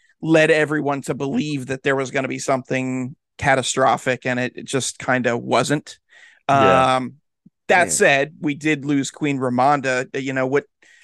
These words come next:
Speaker 1: how did you guys feel about that? Was that, were you expecting that? Did you think that was gonna happen? You know,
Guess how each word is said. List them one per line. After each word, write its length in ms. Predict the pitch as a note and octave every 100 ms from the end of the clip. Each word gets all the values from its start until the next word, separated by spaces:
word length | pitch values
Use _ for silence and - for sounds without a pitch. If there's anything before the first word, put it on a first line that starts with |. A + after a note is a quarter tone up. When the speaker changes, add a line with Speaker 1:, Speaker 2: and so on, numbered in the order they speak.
| _ -
Speaker 1:
how 140 | D#3+
did 140 | D#3+ C#3+
you 60 |
guys 260 | D3+ C#3 C3
feel 240 | - C#3
about 300 | C3+ C3 B2
that? 220 | C3 B2 A#2+
Was 140 | B2
that, 220 | C3 B2+ _
were 260 | C3 C3+
you 140 | C#3 B2+
expecting 600 | - - D3+ - D#3+ D3+
that? 240 | D3 C#3
Did 140 | C3+ -
you 60 |
think 200 | - C3
that 80 | B2
was 100 | B2
gonna 160 | B2+ B2+
happen? 520 | B2 B2 C#3 C#3 C3+
You 80 | C3+
know, 180 | C3